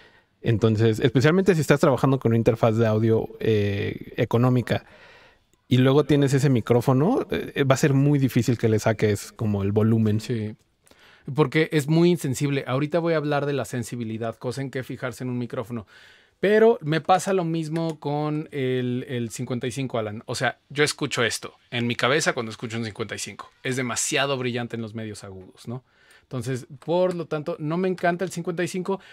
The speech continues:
Speaker 2: No se me hace mala compra. Hay mucha gente que sí le gusta ese sonido.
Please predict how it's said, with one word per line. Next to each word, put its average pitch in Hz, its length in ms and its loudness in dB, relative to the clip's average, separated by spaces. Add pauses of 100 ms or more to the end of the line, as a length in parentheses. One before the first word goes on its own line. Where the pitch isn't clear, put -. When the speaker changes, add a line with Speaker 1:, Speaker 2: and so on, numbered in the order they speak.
(140)
Speaker 2:
No 190 200 0
se 220 140 -4
me 214 100 0
hace 208 180 -2
mala 185 240 -2
compra. 160 280 -4
Hay 170 60 0
mucha 180 240 -2
gente 170 200 -6
que 139 120 -4
sí 139 140 -8
le 139 100 -2
gusta 139 260 -8
ese 123 140 -8
sonido. 139 460 -4